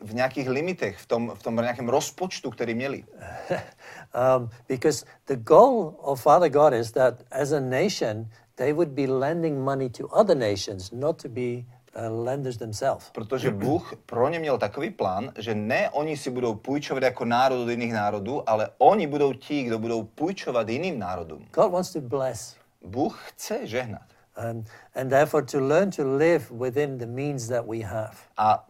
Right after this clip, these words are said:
Speaker 1: proto chce, aby jsme se naučili žít, eh, eh, z našich prostředků, které máme.
Speaker 2: One of the things we did in our family is that we, uh, we homeschooled our kids.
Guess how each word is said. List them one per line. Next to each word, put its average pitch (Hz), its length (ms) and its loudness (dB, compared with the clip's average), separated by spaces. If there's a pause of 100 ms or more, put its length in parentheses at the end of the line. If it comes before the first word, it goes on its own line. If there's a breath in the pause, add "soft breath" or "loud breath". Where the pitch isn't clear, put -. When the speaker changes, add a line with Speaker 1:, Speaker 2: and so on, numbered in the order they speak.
Speaker 1:
proto 165 280 2
chce, - 260 -2
aby 135 120 0
jsme 135 140 -6
se 135 140 -6
naučili 156 520 -2
žít, 120 420 -6
eh, - 40 -14 (540)
eh, 107 220 0
z - 140 -12
našich 143 360 -2
prostředků, 160 640 -4
které 151 260 -2
máme. 131 340 -2 (400 loud breath)
Speaker 2:
One 147 200 2
of 151 100 4
the 139 120 -4
things 139 200 -4
we 127 100 0
did 135 160 4
in 127 140 -2
our 123 100 2
family 127 440 0
is 107 160 -4
that 113 180 0
we, 107 100 -2
uh, 107 420 -2
we 117 80 -6
homeschooled 135 460 -4
our 110 100 -4
kids. 139 340 -10